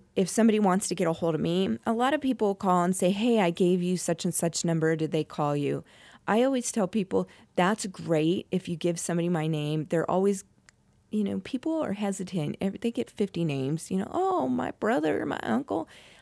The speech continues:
I tell them, "Be patient." They, you know, you never know. I said, "But get permission for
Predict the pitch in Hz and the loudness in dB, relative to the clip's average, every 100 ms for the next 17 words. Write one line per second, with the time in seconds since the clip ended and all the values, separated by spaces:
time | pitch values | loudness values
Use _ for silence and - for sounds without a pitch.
0 | - 220 247 269 233 202 190 - - _ | -4 0 2 0 0 0 -2 -6 -20 _
1 | _ _ 220 240 226 214 - 226 - _ | _ _ -2 0 2 0 0 -4 -6 _
2 | _ _ - 196 202 208 214 190 208 196 | _ _ -2 0 0 0 0 2 4 4
3 | 202 233 214 175 185 - 180 - 185 175 | 4 2 2 2 0 -2 -2 0 0 0
4 | - - - _ 196 - 190 254 311 - | -4 -20 -20 _ 2 2 0 0 0 0
5 | 196 160 202 262 285 320 - 190 180 | 0 2 0 -2 -2 -4 0 2 2